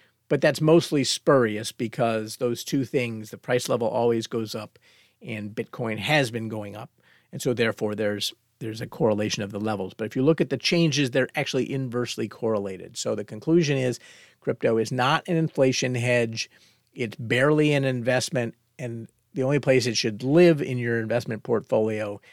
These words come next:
is in the, is a very small part of your portfolio after you've put everything aside for your future retirement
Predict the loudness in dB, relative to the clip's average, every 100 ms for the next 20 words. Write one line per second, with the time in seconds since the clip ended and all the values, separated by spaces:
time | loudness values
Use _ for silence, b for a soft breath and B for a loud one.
0 | b _ -2 0 2 0 2 2 2 0
1 | -6 b b b b b b _ _ -6
2 | -6 -8 -10 0 6 6 6 4 2 4
3 | 4 6 4 4 0 2 2 4 2 2
4 | 0 -2 b b -2 2 2 2 0 2
5 | 2 4 4 4 2 2 4 4 4 2
6 | 0 -2 -2 -2 -4 -2 -2 -2 -2 -2
7 | 0 -4 -8